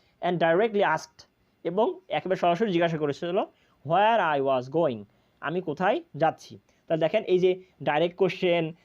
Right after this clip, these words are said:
এরপরে কি এই যে মোডাস ব্যবহার করা, ঠিক আছে, অর্ডার, অর্ডার করা, এগুলো সব কি ইনস্ট্রুমেন্টাল পাওয়ার ভাষার যেই বৈশিষ্ট্য বা, হ্যাঁ, এটা। তাহলে দেখেন, "These are the features of instrumental power of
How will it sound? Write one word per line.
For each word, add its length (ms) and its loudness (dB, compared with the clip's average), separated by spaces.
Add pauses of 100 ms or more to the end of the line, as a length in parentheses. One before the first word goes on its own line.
(140)
এরপরে 300 -2
কি 220 -2 (840)
এই 80 -2
যে 60 2
মোডাস 360 2
ব্যবহার 260 0
করা, 220 0
ঠিক 180 -4
আছে, 220 -4 (320)
অর্ডার, 240 2
অর্ডার 220 4
করা, 220 2
এগুলো 180 2
সব 220 -2
কি 180 -6 (520)
ইনস্ট্রুমেন্টাল 440 -2
পাওয়ার 340 2
ভাষার 540 -2
যেই 200 0
বৈশিষ্ট্য 420 -2
বা, 260 -2 (380)
হ্যাঁ, 260 -2 (160)
এটা। 280 -6 (520)
তাহলে 180 0
দেখেন, 220 0 (800)
"These 240 2
are 380 0
the 300 -6 (100)
features 340 0
of 60 0
instrumental 400 -4
power 300 0
of 100 -6